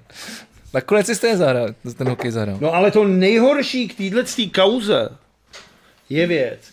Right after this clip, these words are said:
Speaker 2: kterou jsem viděl dneska odpoledne. Ještě si vytáhnu jedno pivečko. Tenhle ten příběh o Lionelu Messim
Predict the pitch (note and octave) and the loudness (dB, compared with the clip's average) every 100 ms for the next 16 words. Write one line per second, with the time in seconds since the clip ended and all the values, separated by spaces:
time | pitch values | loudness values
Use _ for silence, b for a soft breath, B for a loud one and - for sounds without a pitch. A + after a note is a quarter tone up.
0 | _ D3+ D3+ F3 D#3+ E3 E3+ C#3+ - F3+ | _ -12 -10 -10 -8 -6 -6 -8 -12 -8
1 | D#3 D3+ C#3 G#2+ G2+ - - - C3 A#2 | -8 -10 -14 -12 -14 -20 -20 -16 -12 -10
2 | B2 C3 - B2 - - A#2 - - _ | -10 -14 -16 -18 -18 -20 -20 -20 -20 _
3 | _ _ _ _ _ - - _ _ b | _ _ _ _ _ -12 -12 _ _ b
4 | b b b _ - E3+ F#3+ B3+ B3+ A#3 | b b b _ 2 4 4 2 2 -2
5 | G3+ - - G#3+ A#3+ B2 - - - _ | 0 -2 -6 -4 -4 -4 -8 -18 -20 _
6 | _ _ _ _ _ _ _ _ _ _ | _ _ _ _ _ _ _ _ _ _
7 | _ A#2+ A2 B2+ A#2 A2 A#2+ C3+ D3 D#3 | _ -12 -4 -4 -2 -2 0 0 2 2
8 | C#3 B2+ - A#2+ G#2 | 0 0 -4 -6 -6